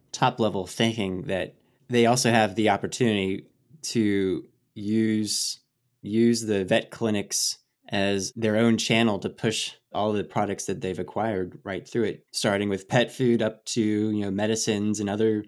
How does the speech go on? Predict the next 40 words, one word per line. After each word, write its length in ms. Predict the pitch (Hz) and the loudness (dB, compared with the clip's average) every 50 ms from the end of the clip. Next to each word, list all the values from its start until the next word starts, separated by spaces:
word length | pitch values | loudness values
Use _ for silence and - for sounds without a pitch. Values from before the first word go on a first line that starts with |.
| _ _ _ - | _ _ _ -6
chew 180 | - - 156 147 | 0 2 2 2
toys 400 | 139 - 131 120 117 120 117 120 | 4 4 4 6 6 6 4 4
and 140 | 117 110 - | 2 0 0
supplies. 1040 | - 110 - 117 113 113 120 117 107 98 90 90 87 - - - - - - - _ - | -2 -4 0 2 2 4 4 4 2 0 -2 -2 -4 -4 -4 -4 -4 -6 -8 -10 _ -8
Whereas 840 | 110 107 107 107 107 104 107 107 107 101 98 - - - - - - _ _ _ - | -6 -2 0 2 2 2 2 2 2 0 0 -2 -4 -4 -8 -10 -14 _ _ _ -2
if 140 | 147 143 139 | -2 2 6
they 100 | 180 151 | 6 6
were 100 | 135 120 | 8 6
allowed 340 | 117 120 139 151 156 139 | 6 6 6 6 6 6
by 120 | 117 123 120 | 4 4 4
the 140 | 113 120 120 | 4 4 2
F 120 | 113 - | 0 0
T 100 | - 104 | -2 -2
C, 260 | - - - 147 127 | 0 2 4 4 6
I 80 | 117 117 | 6 6
don't 120 | 120 120 | 4 4
even 200 | 117 110 113 107 | 2 2 0 0
think 160 | - 123 113 | 0 -2 0
they 120 | - 110 107 | 0 2 0
would 100 | 101 104 | 2 2
have 180 | 113 110 95 | 0 0 0
the 100 | - 98 | -2 -4
desire 580 | 90 98 95 92 101 110 110 127 127 117 110 104 | -4 -4 -4 -2 2 4 4 6 6 4 4 2
to 180 | 98 98 95 92 | 0 -2 -2 -2
acquire 640 | 92 - - - 113 110 107 104 98 92 90 90 - _ _ _ _ _ _ _ _ _ _ _ _ - | -4 -6 -4 0 0 2 2 2 0 -2 -4 -6 -10 _ _ _ _ _ _ _ _ _ _ _ _ -12
a 80 | - | -12
Kroger's 720 | - - - 123 123 117 - 95 90 90 87 - - - - - _ _ - | -10 -4 0 2 2 2 2 0 -2 -2 -4 -4 -6 -8 -10 -18 _ _ -12
or 540 | - 98 98 92 92 92 92 90 95 92 _ _ _ _ _ _ _ _ _ _ - - - _ _ - - _ _ _ _ - - - - - - - - | -8 -6 -4 -4 -4 -4 -4 -6 -6 -8 _ _ _ _ _ _ _ _ _ _ -20 -20 -20 _ _ -20 -20 _ _ _ _ -20 -20 -20 -20 -20 -20 -18 -8
something 280 | - - 139 127 127 123 | -4 -2 0 0 2 2
like 180 | 113 107 - | 2 2 2
that 200 | - 135 139 135 139 | 4 4 4 4 4
to 80 | 127 | 0
put, 260 | 131 - - - - - | -2 -2 -4 -6 -2 2
just 200 | 139 139 135 - | 2 2 2 2
to 60 | - | -2
push 260 | - - 147 143 139 | -2 2 2 2 4
their 160 | - 135 113 104 | 4 2 2 2
candy 480 | - - - 127 127 127 120 113 107 | 0 -2 -2 0 2 2 2 2 2
and 140 | 98 95 98 | 2 0 0
rice. 540 | 110 123 123 101 90 98 - - - - | 0 0 0 0 0 -2 -4 -6 -6 -8